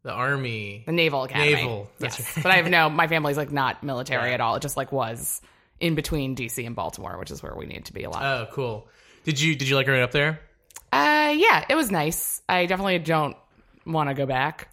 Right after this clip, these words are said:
Speaker 1: Yeah.
Speaker 2: but I did, you know, for what it was. I liked growing up there. It's, like,
Speaker 1: Mm-hmm.
Speaker 2: nice to be, like, on the water and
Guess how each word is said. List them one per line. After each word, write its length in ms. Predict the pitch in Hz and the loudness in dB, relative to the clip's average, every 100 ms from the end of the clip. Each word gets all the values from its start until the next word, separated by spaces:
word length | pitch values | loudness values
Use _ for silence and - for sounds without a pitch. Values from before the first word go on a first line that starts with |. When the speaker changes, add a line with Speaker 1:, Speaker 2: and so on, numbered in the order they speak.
| - | -6
Speaker 1:
Yeah. 120 | 127 | 2
Speaker 2:
but 400 | 160 147 139 - | 4 4 0 -2
I 140 | - 165 | 0 2
did, 260 | 156 147 | 2 0
you 80 | 160 | -2
know, 140 | 131 | -4
for 180 | 127 160 | -2 -2
what 160 | 143 139 | 0 0
it 120 | 123 | 0
was. 480 | 139 117 135 - - | -2 -2 -4 -8 -6
I 80 | 151 | -4
liked 280 | 135 127 - | -4 -6 -8
growing 240 | 147 127 | -8 -8
up 140 | 123 - | -10 -8
there. 180 | 151 - | -8 -6
It's, 120 | 135 | -6
like, 120 | 151 | -4
Speaker 1:
Mm-hmm. 60 | 151 | -2
Speaker 2:
nice 180 | 139 | -4
to 80 | - | -4
be, 80 | 139 | -4
like, 180 | 135 - | -4 -4
on 140 | 160 | -4
the 80 | 202 | -2
water 540 | 254 277 240 214 214 | 0 0 2 0 0
and 240 | 180 147 | 0 -2